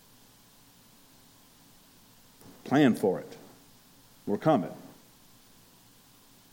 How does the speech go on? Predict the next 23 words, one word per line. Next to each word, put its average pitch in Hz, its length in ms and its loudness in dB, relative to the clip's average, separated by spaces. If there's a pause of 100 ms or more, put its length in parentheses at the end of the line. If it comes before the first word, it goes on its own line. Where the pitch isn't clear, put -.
(640)
The 139 100 2
Corinthian 226 480 8
church 139 600 2 (1500)
was 147 280 4
Paul's 160 560 6
challenging 135 680 2
child. 85 520 -4 (1800)
Some 196 200 6
parents, 170 500 4
if 147 140 -2
you 143 100 4
have 143 180 6
children, 139 360 2
you 147 100 6
know 131 260 8
that 123 220 2
some 143 240 0
children 143 480 4
are 127 140 4
easy 170 440 4
and 143 200 0
some 160 380 2
are 160 340 2